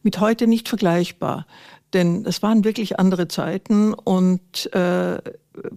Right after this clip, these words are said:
vor allem war, wurde es auch, und weil du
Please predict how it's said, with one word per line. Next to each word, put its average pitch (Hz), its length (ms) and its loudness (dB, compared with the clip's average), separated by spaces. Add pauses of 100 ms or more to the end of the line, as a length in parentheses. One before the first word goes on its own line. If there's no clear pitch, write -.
(160)
vor - 320 -4
allem 202 460 2 (540)
war, 175 400 0 (120)
wurde 196 300 2
es 185 140 0
auch, 185 500 -2 (100)
und 175 160 0
weil 170 140 0
du 175 180 0